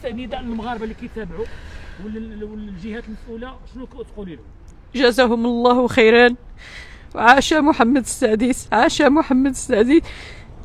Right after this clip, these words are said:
Speaker 2: عاش الحكومه، وقفوا معايا، الله يوقف معكم دنيا واخره، وبينوا لي على المجرم اللي، اللي قطع لي الكبده ديالي وداها،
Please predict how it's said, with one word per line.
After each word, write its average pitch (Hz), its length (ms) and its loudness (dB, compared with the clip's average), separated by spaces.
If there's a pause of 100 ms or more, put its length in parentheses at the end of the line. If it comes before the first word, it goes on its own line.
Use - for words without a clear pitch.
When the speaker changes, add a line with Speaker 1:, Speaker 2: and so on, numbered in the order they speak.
(240)
Speaker 2:
عاش 285 380 6
الحكومه، 302 760 6 (380)
وقفوا - 380 6
معايا، 294 360 10
الله 302 200 8
يوقف 320 420 4
معكم 294 460 8
دنيا 294 340 8
واخره، 339 680 6 (460)
وبينوا 359 520 10
لي 359 100 10
على 320 180 10
المجرم 349 560 12
اللي، 339 280 12 (180)
اللي 403 160 10 (140)
قطع 466 340 8
لي 381 180 12
الكبده 330 400 8
ديالي 359 340 12
وداها، 359 640 10